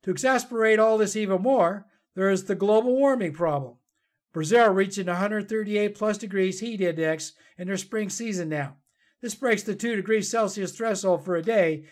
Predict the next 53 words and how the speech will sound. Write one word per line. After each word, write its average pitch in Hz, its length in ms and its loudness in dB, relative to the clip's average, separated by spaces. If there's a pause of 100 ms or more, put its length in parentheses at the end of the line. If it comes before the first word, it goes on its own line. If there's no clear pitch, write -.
(140)
that 170 140 -10
the - 120 -20
scientist 196 580 -4
says 180 380 2 (240)
was 185 160 -2
the 170 100 -6
top 202 320 -2
level 202 360 4
of 185 160 -2
th-, - 200 -18
that 190 160 -2
life 190 300 0
on 185 120 -2
Earth 185 180 2
can 175 160 -8
withstand. 170 460 -6 (520)
And 175 140 -4
to 170 60 -10
be 190 120 2
honest 240 260 2
with 190 140 -2
you, 196 140 2
I 190 140 6
read 196 200 0
another 196 380 2
article 180 320 2
here 180 400 2 (200)
where 180 160 0
they 190 180 6
read 202 440 4 (200)
that 185 260 0
two 277 160 0
days 185 400 2
it 170 200 -8
g-, 175 140 -14
broke 175 300 0
the 160 80 -10
two 202 200 -8
de-, 165 280 -4 (180)
two 220 160 -2
degrees 180 260 0
Celsius 165 380 -2
threshold. 151 500 -8 (540)
So 220 460 4 (360)
more 254 280 6
countries 208 480 0
will 208 80 0
be 185 120 -2
feeling 202 360 -4
this 190 140 -8
phenomena 180 520 -2
very 160 240 -4
soon. 151 360 -8